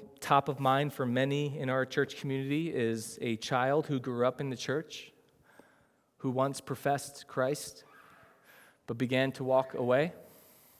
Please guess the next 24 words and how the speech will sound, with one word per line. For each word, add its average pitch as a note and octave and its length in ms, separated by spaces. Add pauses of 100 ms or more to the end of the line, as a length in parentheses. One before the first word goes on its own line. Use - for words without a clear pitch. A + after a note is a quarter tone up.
(920)
or A#2+ 120
walked A#2 380
away. C#3 320 (2500)
I A#2 40
know A#2 100
there A#2+ 140
are - 20
many C#3 300
who C#3 160
have C#3 200
a B2+ 80
sibling E3 680
who D3 100
is B2+ 100
no C#3 120
longer D3 580
walking C#3+ 360
with C#3 100
the C3 80
Lord D3+ 320
as B2+ 80
they C3 100
once B2 240
did. E3+ 340